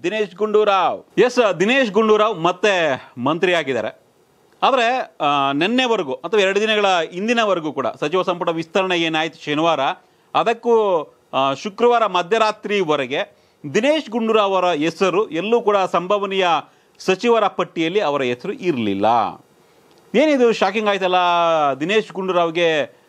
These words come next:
ಸಚಿವ ಸ್ಥಾನ ಇಲ್ವಾ ಅನ್ನೋ ಲೆಕ್ಕಾಚಾರ ಇತ್ತು. ಆ, ಬೇರೆ ಬೇರೆ ಹೆಸರುಗಳು, ಪ್ರೊಬಬಲ್ ಲಿಸ್ಟು, ಸಂಭವನೀಯರ ಪಟ್ಟಿ ಎಲ್ಲ ಕೂಡ ಪ್ರಕಟ ಆಯ್ತು. ಆದ್ರೆ ಎಲ್ಲೂ ಕೂಡ ದಿನೇಶ್ ಗುಂಡೂರಾವ್ ಅವರ ಹೆಸರು ಇಲ್ಲ. ಆದ್ರೆ ಯಾವಾಗ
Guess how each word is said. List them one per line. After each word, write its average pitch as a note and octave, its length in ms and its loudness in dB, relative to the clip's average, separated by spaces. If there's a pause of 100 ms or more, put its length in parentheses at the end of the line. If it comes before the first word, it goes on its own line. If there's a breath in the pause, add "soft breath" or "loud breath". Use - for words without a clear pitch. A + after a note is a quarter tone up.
(140 soft breath)
ಸಚಿವ F#3+ 260 0
ಸ್ಥಾನ E3+ 220 -4
ಇಲ್ವಾ E3+ 640 0
ಅನ್ನೋ C#3 300 -8
ಲೆಕ್ಕಾಚಾರ C3 480 -4
ಇತ್ತು. F3+ 340 -6 (800 soft breath)
ಆ, C3+ 260 2
ಬೇರೆ D#3 260 -2
ಬೇರೆ E3+ 220 0
ಹೆಸರುಗಳು, E3 520 -2
ಪ್ರೊಬಬಲ್ E3 400 0
ಲಿಸ್ಟು, E3 380 -2
ಸಂಭವನೀಯರ E3 560 0
ಪಟ್ಟಿ E3 320 -4
ಎಲ್ಲ D#3 200 0
ಕೂಡ F3 180 -2
ಪ್ರಕಟ E3+ 380 -2
ಆಯ್ತು. D#3+ 420 -4 (420 soft breath)
ಆದ್ರೆ D#3 180 0
ಎಲ್ಲೂ F3+ 180 0
ಕೂಡ F3+ 120 0
ದಿನೇಶ್ D#3+ 380 -2
ಗುಂಡೂರಾವ್ D3+ 320 0
ಅವರ D3 80 -2
ಹೆಸರು C#3+ 220 -4
ಇಲ್ಲ. B2+ 280 -2
ಆದ್ರೆ C#3 680 -2 (280 soft breath)
ಯಾವಾಗ G#3 320 0